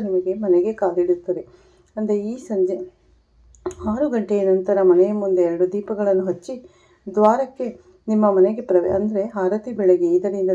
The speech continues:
ದೇವತೆಗಳು ನಿಮ್ಮ ಮನೆಗೆ ಪ್ರವೇಶಿಸುತ್ತಾರೆ. ಗುರುಪುಷ್ಯಮಿ ಯೋಗದ ದಿನ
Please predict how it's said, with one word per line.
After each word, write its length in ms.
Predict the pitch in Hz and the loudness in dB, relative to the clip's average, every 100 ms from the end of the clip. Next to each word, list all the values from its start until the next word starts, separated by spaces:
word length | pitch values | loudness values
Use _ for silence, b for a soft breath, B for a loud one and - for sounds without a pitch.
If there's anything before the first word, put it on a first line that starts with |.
| 180 | 0
ದೇವತೆಗಳು 560 | 180 185 185 180 202 | 0 2 2 4 2
ನಿಮ್ಮ 220 | 220 196 185 | 0 -2 0
ಮನೆಗೆ 340 | 175 165 165 | 0 -2 -6
ಪ್ರವೇಶಿಸುತ್ತಾರೆ. 920 | - 202 170 156 - 185 185 - 165 180 185 B B B | -2 -2 -2 -8 -14 -12 -10 -10 -12 -14 -18 B B B
ಗುರುಪುಷ್ಯಮಿ 680 | 214 262 302 302 302 262 233 | -6 -6 -4 -6 -4 -6 -6
ಯೋಗದ 340 | 202 202 196 190 185 | -4 -4 -2 -2 0
ದಿನ 180 | 180 | 2